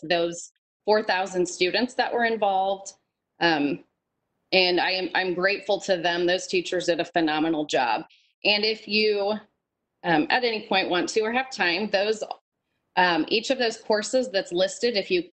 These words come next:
if you click that link, it will take you to the list of teachers that were involved in that specific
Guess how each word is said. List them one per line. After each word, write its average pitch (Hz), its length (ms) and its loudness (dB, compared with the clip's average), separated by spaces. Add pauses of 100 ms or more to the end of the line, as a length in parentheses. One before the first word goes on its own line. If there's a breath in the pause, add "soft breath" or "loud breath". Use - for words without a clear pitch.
(180)
if 180 200 0
you 175 100 2
click 214 300 0
that 190 240 0
link, 185 380 0
it 185 220 0
will 190 180 0
take 196 320 -4
you 208 120 2
to 214 140 0
the 190 120 0
list 185 340 -2
of 170 100 -2
teachers 220 680 -2
that 185 180 0
were 185 140 0
involved 180 440 0
in 170 180 2
that 165 220 -2
specific 180 760 -2